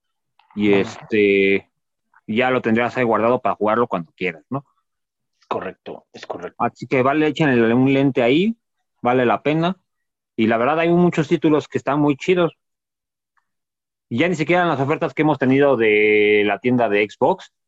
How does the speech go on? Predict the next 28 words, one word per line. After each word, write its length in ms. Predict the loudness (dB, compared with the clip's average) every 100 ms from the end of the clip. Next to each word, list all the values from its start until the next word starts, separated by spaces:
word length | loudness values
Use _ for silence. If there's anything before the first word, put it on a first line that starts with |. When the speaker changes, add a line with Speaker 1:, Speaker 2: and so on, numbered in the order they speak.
| _ _ _ _ _
Speaker 1:
cuando 240 | -4 -2 0
han 80 | 0
estado, 640 | 0 0 2 2 2 2
por 120 | 0
ejemplo, 320 | -2 -2 0 2
los 320 | 4 2 0
de 140 | -2
Assassin's 380 | -2 -4 -8 -4
Creed, 220 | 0 0 -2 _
este, 1000 | 0 2 0 -6 _ _ -4 -2 -2 -4
llegan 300 | -4 -2 -2
a 20 |
estar 160 | -4 -4
como 160 | -2
en 80 | -2
seiscientos 440 | -4 -4 -2 0 0
varos, 400 | 0 -4 -10 -20 _ -12
el 160 | -4
último. 460 | -2 -2 -6 -12 -16 _ _ _ _ _ _ _ -4
Y 100 | -2
aquí 260 | -2 -2 -2
ahorita 180 | -2 -4
estaban 240 | -2 -2
cuatrocientos 500 | -4 -4 -4 -6 -10
y 60 | -8
tantos, 540 | -8 -8 -12 -20 -16
casi 280 | -10 -4 -4
quinientos. 560 | -4 -4 -4 -6 -14